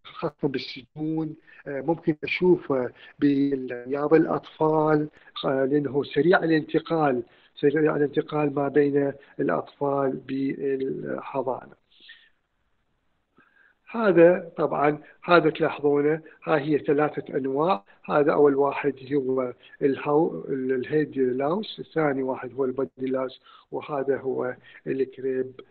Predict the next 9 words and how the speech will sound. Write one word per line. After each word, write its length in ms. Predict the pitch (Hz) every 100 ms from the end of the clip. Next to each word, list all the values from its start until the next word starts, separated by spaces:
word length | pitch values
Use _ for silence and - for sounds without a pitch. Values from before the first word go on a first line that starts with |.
| _ -
آه، 280 | 139 139 -
لاوس. 540 | 147 143 - - - _ _ _ _ _ _ _ _ _ _ _ _ _ _ _ _ _ _ _ _ _ _ _ _ _ _ - _ _ _ _ _ _
طبعًا 280 | 185 180 170
أنتم 420 | 170 202 202 180
مطالبين 760 | 165 165 151 147 147 151 190 208
بهذن 600 | 160 143 143 156 185 180
ثلاثة 760 | - 143 156 160 175 - -
أنواع 540 | 139 135 139 170 190 - -
ال-، 300 | 151 147 151